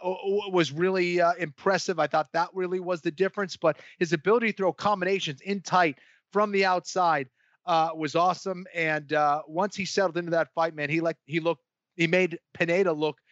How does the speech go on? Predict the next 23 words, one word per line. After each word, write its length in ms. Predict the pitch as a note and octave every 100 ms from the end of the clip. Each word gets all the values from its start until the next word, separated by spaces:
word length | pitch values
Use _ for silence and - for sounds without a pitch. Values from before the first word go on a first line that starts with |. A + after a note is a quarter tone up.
| _ _
uh, 240 | E3+ E3 E3
pretty 260 | - A#3+
bad, 320 | D#3+ F3+ G#3+ - -
to 100 | D3
be 160 | C#3
honest. 440 | C3 B2 G#2+ - -
Um, 300 | D#3 D3 C3+ - _ _
so 220 | - F3+
it 40 | E3
looked 180 | G3+ F#3+
like 160 | E3
Pineda 320 | E3 F3 G3
was 160 | F#3 D3+
running 240 | F3+ F3+
out 120 | F3 E3+
of 60 |
steam. 380 | - - F#3 G3+
Cub 260 | - F3 D#3
Swanson 400 | F3 F3+ F#3+ F#3
was 140 | D3
only 260 | D3+ F#3 F3
getting 260 | F3+ F3+
stronger. 600 | - - F#3 F#3 G3+ G#3